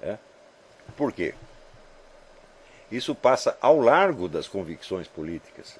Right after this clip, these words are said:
passa ao largo da discussão ideológica e se emprega, emprega diretamente na imaginação. Estão entendendo? Como foi, por exemplo, que a cultura animalista se espalhou pelo mundo? Hum?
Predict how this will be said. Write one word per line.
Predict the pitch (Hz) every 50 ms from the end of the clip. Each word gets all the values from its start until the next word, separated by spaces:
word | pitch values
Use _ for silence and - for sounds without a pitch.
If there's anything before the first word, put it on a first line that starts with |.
| - _
passa | 123 120 - - 165
ao | 165 160
largo | 123 104 113 135 160 185 185 147 117 92
da | 87 82
discussão | 82 82 76 - 82 80 - - 87 82
ideológica | 76 78 80 73 76 78 90 95 95 107 139
e | -
se | - 160
emprega, | 135 - 135 143 147 151 156 147 139 127 - - -
emprega | 120 107 95 - 117 131 135 127
diretamente | 110 92 107 156 185 170 156 139 - 120 92 90 104 - - - 95
na | 90 92
imaginação. | 92 85 73 71 78 67 - - - - - - 117 - - - - - - - - - - - - - - _ - - - _ - - _ _ _ _ _ - - - - - - - _ _ - - _ _ _ - _ - - - - - - - - - -
Estão | - 104
entendendo? | 110 95 - 87 92 113 131 123 - - - - - - _ _
Como | - - 220 214 208 185
foi, | - - 165 156
por | - -
exemplo, | 117 120 120 -
que |
a | 127 -
cultura | - 135 123 - - 135 135 139 143
animalista | 143 139 139 139 135 127 117 101 92 101 117 117 - - - 101 87
se | - - 107 101
espalhou | - - 107 95 85 87 92 -
pelo | - 98 95 90
mundo? | 85 78 71 65 60 58 57 - - - _ - - - - - - - - - - - - _ - - - - - - - - - - - - - _ - _ _ - - 76
Hum? | 104